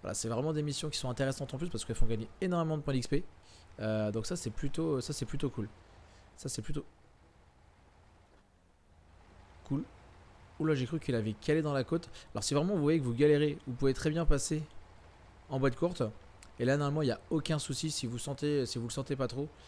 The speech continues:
Passer en boîte courte, ça sera plus long. Euh, plus lent, mais l'avantage, c'est qu'au moins, il reculera pas normalement. Normalement, en boîte courte, euh, là, vous êtes peinard.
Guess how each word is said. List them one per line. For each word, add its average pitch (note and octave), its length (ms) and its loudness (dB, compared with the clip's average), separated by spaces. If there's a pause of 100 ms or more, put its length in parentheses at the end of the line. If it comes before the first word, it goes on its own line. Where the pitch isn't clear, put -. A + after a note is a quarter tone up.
(260)
Passer C3+ 220 0
en - 20 2
boîte D3 160 2
courte, D#3 140 -4
ça C3+ 60 -2
sera A#2+ 140 -4
plus - 180 12
long. C#3+ 140 -2 (840)
Euh, A2 400 0
plus A#2 180 12
lent, C#3 300 2
mais A#2+ 100 -2
l'avantage, A#2+ 440 -2
c'est B2 60 -4
qu'au B2 160 -4
moins, C3+ 220 -2
il G#2+ 380 -2
reculera G#2+ 400 -2
pas A2+ 160 0
normalement. F#2 320 -6 (520)
Normalement, B2 380 -2
en A#2+ 40 -2
boîte A2+ 200 0
courte, - 320 -8
euh, G2+ 340 -2 (720)
là, A2+ 120 0
vous A2+ 160 2
êtes G#2 100 -4
peinard. G2+ 320 -4